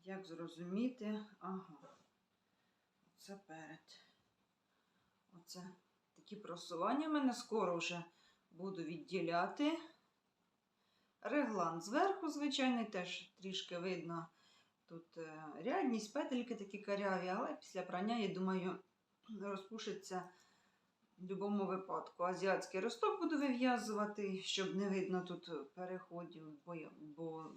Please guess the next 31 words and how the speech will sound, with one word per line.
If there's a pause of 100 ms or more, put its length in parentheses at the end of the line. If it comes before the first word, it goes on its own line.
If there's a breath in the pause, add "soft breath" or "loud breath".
(360)
пряжу
не
знаю. (440 soft breath)
Розпусти-,
розпушиться,
ну,
мабуть,
не
дуже,
щоб
не
було
видно. (640 soft breath)
Оце
такі
просування,
теж
хочеться
гарний
колір (500 loud breath)
до
лиця,
і
він
якось
так
освіжає
гарно. (560 loud breath)
Хочеться
мені
таку